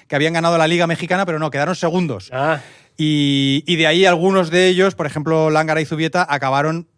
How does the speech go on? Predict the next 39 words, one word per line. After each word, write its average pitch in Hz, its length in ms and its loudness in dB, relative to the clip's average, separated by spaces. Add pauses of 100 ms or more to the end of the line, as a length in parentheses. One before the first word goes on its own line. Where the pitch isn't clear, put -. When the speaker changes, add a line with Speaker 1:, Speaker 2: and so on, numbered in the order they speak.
(100)
Speaker 1:
pasando 165 500 -2
de 139 160 -4
México 160 460 -4
a 131 140 0
Argentina. 175 720 -4 (180)
Es 123 120 -12
increíble 139 360 -2
la 127 120 -2
cantidad 127 240 -4
de 131 40 -6
kilómetros 139 300 -4
que - 80 -10
hizo 135 100 -8
esta 139 140 -8
gente 160 340 -4 (560)
y 123 460 0
compitiendo 135 580 -2
y 165 60 0
dejando 147 400 -2
una 156 100 -2
impronta 147 320 -4
muy 160 220 -2
grande 156 240 -2
también 147 200 -4
en 151 80 -4
el 139 60 -4
fútbol 151 240 -4
argentino 147 440 -6
con 160 100 -4
la 135 80 -4
camiseta 120 240 -6
de 143 80 -2
San 143 100 -4
Lorenzo 123 300 -6
de - 40 -2
Almagro. 120 260 -4
O 104 40 -12
sea 131 160 -2
que, 156 200 -2